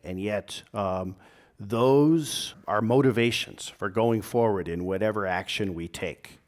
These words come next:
Um, so, you know, as, as Sam Hughes said to me, we're all ideologues. Um, and as this issue becomes more and more important to us,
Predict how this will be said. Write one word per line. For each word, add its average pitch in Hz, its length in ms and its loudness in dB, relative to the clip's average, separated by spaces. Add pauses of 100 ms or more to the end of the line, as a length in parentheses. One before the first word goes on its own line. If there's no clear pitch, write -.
(100)
Um, 87 360 -2 (480)
so, 95 760 -2
you 123 160 0
know, 107 200 0
as, - 420 -4
as 92 200 -6
Sam 110 360 0
Hughes 117 280 0
said 123 260 -2
to 120 100 -2
me, 98 180 0
we're 90 260 -4
all 131 380 2
ideologues. 87 920 -4 (160)
Um, 85 440 0 (320)
and 92 460 -4 (520)
as 120 320 2
this 117 280 0
issue 104 600 -2 (320)
becomes 110 580 -2
more 113 300 0
and 110 100 0
more 104 720 -2 (880)
important 107 680 0
to 90 240 -6
us, - 460 -8